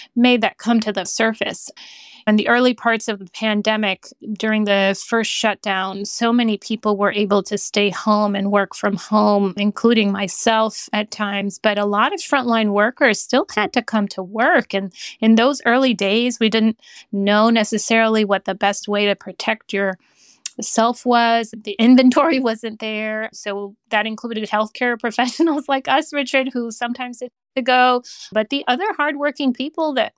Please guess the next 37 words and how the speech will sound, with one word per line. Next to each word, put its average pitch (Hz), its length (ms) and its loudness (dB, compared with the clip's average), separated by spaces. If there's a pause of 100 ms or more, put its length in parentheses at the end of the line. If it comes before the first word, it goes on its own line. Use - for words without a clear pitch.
(160)
harvest 240 400 -2
our 214 100 0
crops - 580 -2
and 202 180 -4
stock 220 300 -2
our 233 120 -2
grocery 220 400 0
stores 226 420 -4
and 202 140 -4
provide 208 360 0
our 208 120 0
food. 226 500 0 (520)
And 214 140 6
so 233 180 2
when 208 200 2
those 285 320 2
fo-, 269 320 2 (100)
folks - 400 -2
were 190 120 -8
sick 370 600 -6 (140)
because 226 420 -2
they 214 300 0
maybe 214 320 0
didn't 202 200 -2
have 202 340 -2 (340)
equitable 240 480 0
access 214 460 -4
to 196 80 -6
healthcare 220 520 0
or 202 120 0
to 196 140 -8
food, 269 460 -4 (420)
that 233 280 0
affected 339 360 0
all 208 280 0
of - 120 0
us. - 400 -10